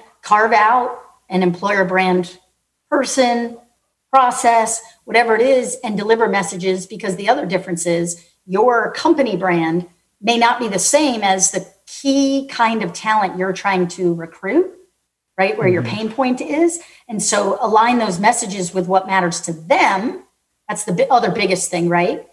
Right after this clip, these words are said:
Speaker 1: It's same from a client standpoint, right? It's what matters to them, not what matters to you, in order to get 'em in the funnel.
Speaker 2: Mm-hmm.
Speaker 1: And then you can do your testing and your vetting and figuring out if it's the right fit. But if you don't have enough in the funnel, you're,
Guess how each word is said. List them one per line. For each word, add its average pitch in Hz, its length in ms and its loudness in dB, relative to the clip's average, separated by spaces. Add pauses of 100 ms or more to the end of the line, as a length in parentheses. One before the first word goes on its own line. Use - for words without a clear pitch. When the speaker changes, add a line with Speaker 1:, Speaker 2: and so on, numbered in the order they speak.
(280)
Speaker 1:
It's - 200 -6
same 285 380 2
from 202 140 0
a 185 80 0
client 240 320 2
standpoint, 175 480 -4
right? 190 280 -2
It's - 200 -14
what 214 260 -8
matters 185 320 -2
to 180 60 -14
them, 214 320 0
not 185 180 -2
what 202 120 -8
matters 165 300 -8
to 165 120 -14
you, 185 420 -18 (1000)
in 226 120 0
order 208 200 0
to 185 60 0
get 190 260 0
'em 190 100 2
in 180 80 4
the 170 60 0
funnel. 185 300 -6
Speaker 2:
Mm-hmm. 120 380 -8
Speaker 1:
And 190 200 -2
then 320 420 4
you 269 80 2
can 233 140 -2
do 196 80 -2
your 196 280 0
testing 180 420 -2
and 175 80 2
your 170 100 0
vetting 170 360 0
and 160 200 -6
figuring 170 340 -2
out 165 240 -2 (160)
if 175 140 -8
it's 170 160 -6
the 175 100 -8
right 165 260 -6
fit. - 440 0 (400)
But 190 100 0
if 185 140 -4
you 254 100 2
don't 247 180 2
have 214 320 2
enough 202 280 0
in 190 100 -4
the 180 80 -2
funnel, 262 420 2
you're, 190 520 -4